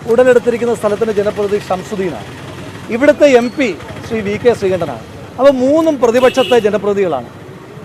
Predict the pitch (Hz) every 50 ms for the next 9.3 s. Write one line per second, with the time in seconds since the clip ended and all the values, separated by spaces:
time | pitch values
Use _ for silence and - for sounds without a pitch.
0 | - 233 220 311 320 285 247 247 277 311 320 294 269 277 277 269 - 269 247 254
1 | 262 254 226 240 208 208 214 240 247 214 196 - - - - - - - - -
2 | - - - - 185 202 233 277 294 285 277 277 285 302 294 285 285 285 262 208
3 | 285 277 269 262 254 240 220 196 196 190 180 160 139 127 - - - - - -
4 | 160 - 196 196 - 285 311 311 311 294 285 254 202 208 233 269 277 277 240 -
5 | - - - 208 202 226 262 277 277 285 285 247 226 226 233 254 269 277 285 285
6 | 277 277 269 254 226 214 226 254 285 285 311 311 277 262 269 277 285 269 202 247
7 | 190 151 127 - - - - - - - - - - - - 240 240 302 302 302
8 | 302 330 - - - - - - - - - - 240 247 269 269 294 294 294 285
9 | 294 247 254 254 240